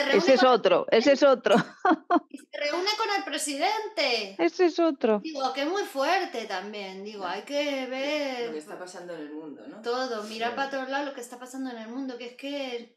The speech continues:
Speaker 1: mm, que son cosas a nivel económico, porque esas son cuestiones económicas, y no tú me contarás cómo va a venir el presidente de Ucrania a reunirse. Es una cuestión
Speaker 2: Es un
Speaker 1: sobre
Speaker 2: terrorista.
Speaker 1: económica.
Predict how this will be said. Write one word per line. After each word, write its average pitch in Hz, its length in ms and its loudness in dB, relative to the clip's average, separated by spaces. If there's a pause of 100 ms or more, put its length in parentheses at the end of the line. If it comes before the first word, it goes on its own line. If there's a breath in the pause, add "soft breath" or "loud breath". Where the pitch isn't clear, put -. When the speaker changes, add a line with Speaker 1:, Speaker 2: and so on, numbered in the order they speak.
Speaker 1:
mm, 175 600 -20
que 202 120 -16
son 254 260 -10
cosas 277 720 -8
a 226 60 -14
nivel 269 580 -6
económico, 294 760 -6 (960)
porque 220 180 -10
esas 240 180 -8
son 247 180 -12
cuestiones 220 420 -10
económicas, 233 800 -10
y 208 60 -14
no 208 180 -14
tú 240 140 -12
me 214 100 -12
contarás 190 560 -10
cómo 233 260 -12
va 214 140 -10
a 202 40 -10
venir 190 280 -12
el 170 140 -14
presidente 185 680 -16
de 180 220 -18
Ucrania 202 460 -14
a - 20 -16
reunirse. 185 720 -16 (440 soft breath)
Es 190 180 -16
una 214 260 -6
cuestión 254 540 -6
Speaker 2:
Es - 100 -2
un 180 80 0
Speaker 1:
sobre 208 160 4
Speaker 2:
terrorista. 165 720 2 (200)
Speaker 1:
económica. 185 800 -14